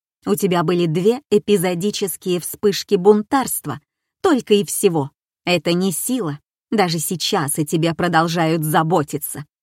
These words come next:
Избалованное ты дитя». «Что? Что ты имеешь в виду?» «Твою работу. Как ты думаешь, кто дал тебе рекомендацию, чтобы тебя приняли?»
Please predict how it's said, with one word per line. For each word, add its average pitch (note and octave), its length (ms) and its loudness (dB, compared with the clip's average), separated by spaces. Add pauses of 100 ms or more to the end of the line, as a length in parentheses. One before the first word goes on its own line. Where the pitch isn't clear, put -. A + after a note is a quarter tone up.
(200)
Избалованное E3 1200 2
ты F3 180 -2
дитя». D3 540 -4 (460)
«Что? - 480 -4 (500)
Что - 640 2
ты A#3+ 200 0
имеешь A#3 400 4
в G#3 60 0
виду?» G3 440 0 (600)
«Твою A3+ 460 6
работу. A3 600 0 (520)
Как D4+ 240 2
ты G#3+ 140 6
думаешь, E3 540 2
кто F#4 260 2
дал E3+ 280 4
тебе F#3 300 2
рекомендацию, F3+ 920 0
чтобы F3+ 320 0
тебя E3 340 0
приняли?» D#3 600 2